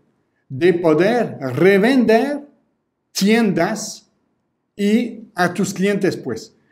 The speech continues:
Tú puedes tener un cliente que dice, "Oye, necesito una tienda e-com, necesito un embudo." Tú como profesional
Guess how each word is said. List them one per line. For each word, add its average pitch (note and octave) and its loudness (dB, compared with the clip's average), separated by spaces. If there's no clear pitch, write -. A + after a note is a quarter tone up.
Tú E3 0
puedes E3+ 2
tener F3 2
un F#3 0
cliente F3+ 0
que D#3+ 2
dice, F#3 -4
"Oye, G#3+ 4
necesito G3+ -4
una F#3+ -2
tienda F3 0
e-com, D#3+ 0
necesito F3+ -4
un G#3 0
embudo." E3 0
Tú C4 2
como E3+ 2
profesional F3 0